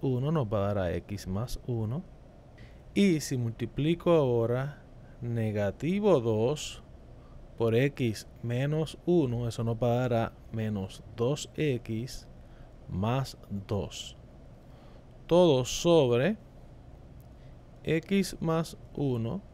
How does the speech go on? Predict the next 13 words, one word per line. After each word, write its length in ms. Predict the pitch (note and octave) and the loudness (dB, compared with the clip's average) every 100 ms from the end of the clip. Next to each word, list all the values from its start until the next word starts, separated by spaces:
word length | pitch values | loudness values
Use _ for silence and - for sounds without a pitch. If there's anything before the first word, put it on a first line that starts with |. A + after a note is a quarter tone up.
| - - - - - - - - - - - - - | -20 -20 -20 -20 -20 -20 -20 -20 -20 -20 -20 -20 -10
por 180 | G2+ F#2+ | -8 -4
x 520 | G2+ A#2+ D#3 D#3+ - | -4 -4 -4 -4 -4
más 440 | C#3 C#3 C#3 C#3 - - | -4 -2 -2 -4 -12 -8
uno 460 | C3 A2+ G2+ A2 C#3+ - - - - - - - - - | -4 -2 -4 -6 -8 -14 -20 -20 -20 -18 -20 -20 -20 -12
por 200 | F#2+ G2 | -8 -4
x 580 | G2+ G#2+ A#2+ A#2 - - - - | -4 -4 -6 -6 -8 -16 -16 -10
menos 580 | A#2 G#2+ G2+ G2+ - - | -6 -4 -4 -4 -8 -10
uno. 300 | A2 G2 - - - - - - - - - - - - - - - - - - - - - - - - - | -8 -8 -8 -14 -20 -20 -20 -20 -20 -20 -18 -18 -18 -18 -20 -20 -20 -20 -20 -18 -18 -18 -18 -20 -20 -16 -6
En 120 | C3 | -4
este 220 | C3+ F#3+ | 0 2
caso 400 | G3+ G#3+ - E3 | 6 4 4 -2
podemos 400 | - B2+ C3+ C#3+ | 0 0 0 2
reorganizar 840 | D3 C3+ C3+ C3 B2 - C#3+ D#3+ | 4 4 2 0 0 0 2 2